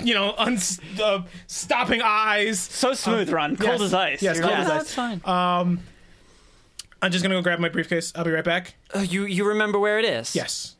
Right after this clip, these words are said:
Speaker 1: Yes, I
Speaker 3: Uh,
Speaker 1: do.
Speaker 3: you w-, uh, of course, Waltz has a, a job here, but I'm, of course, I'm the one. I, I'm, I'm trying to make this all go as smoothly as possible. You sure you don't want me to come with you?
Speaker 1: No, you can come with us. I mean, it is your office. That's fine.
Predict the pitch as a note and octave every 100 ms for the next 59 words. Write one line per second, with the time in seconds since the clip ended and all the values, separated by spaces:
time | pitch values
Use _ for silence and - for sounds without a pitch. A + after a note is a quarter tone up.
0 | _ - D#3 F#3+ G3+ A3+ B3 A#3+ - A3
1 | A3+ A3+ A3+ - C4+ - G#3+ G3 - G3+
2 | F#3 D#3+ F3+ _ E3 - F3 F3 E3+ -
3 | E3 F3+ C4 F3 F3 F3 E3+ G#3 F#3 F#3
4 | G3 G3 F3 E3+ E3 E3 D#3 - - -
5 | _ _ _ _ _ _ _ _ _ C4+
6 | C#4+ - B3+ C4 B3 A3 G3+ F3+ - B3
7 | G#3 F3+ F#3 E3+ F3 F3 - F#3+ E3+ D#3+
8 | - F#3 D#3 - F4 - F3+ E3 F3 E3+
9 | D3 D#3+ D3+ - E3 A#3 - B4 - E4
10 | C#5 D4 F3+ D3 F3+ D4+ E4+ A3+ G3 F3+
11 | C3 A#2+ A2 A2 - F#3+ - -